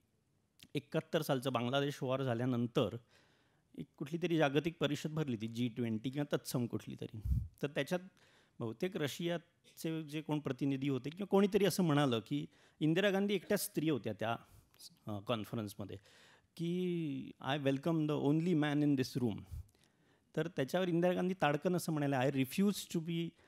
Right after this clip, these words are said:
acknowledged like man in this respect." याचा अर्थ असा होतो की म्हणजे त्यांना कणखर निर्णय, धाडस, कारण युद्ध नुकतंच झालं होतं असं म्हणायचं होतं.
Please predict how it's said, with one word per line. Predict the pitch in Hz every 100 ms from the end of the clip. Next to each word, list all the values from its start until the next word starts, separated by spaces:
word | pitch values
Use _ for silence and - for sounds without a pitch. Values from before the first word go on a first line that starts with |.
| _
acknowledged | 123 143 143 156 156 147
like | 139 123 143
man | 120 127
in | 156
this | 139 135
respect." | - 127 - - 107 - - _ _ _ _ _ _ -
याचा | 127 143 139
अर्थ | 147 160
असा | 123 180
होतो | 180 165 139 107
की | -
म्हणजे | 143 - - 170
त्यांना | 185 175 190
कणखर | 185 170 156 175 180
निर्णय, | 165 147 147 147 143 143 - _
धाडस, | 120 117 135 143 - _
कारण | 143 151 147
युद्ध | 131 131
नुकतंच | 160 - 185
झालं | 143 131 117
होतं | 120
असं | 120 160
म्हणायचं | 131 127 123 113
होतं. | 110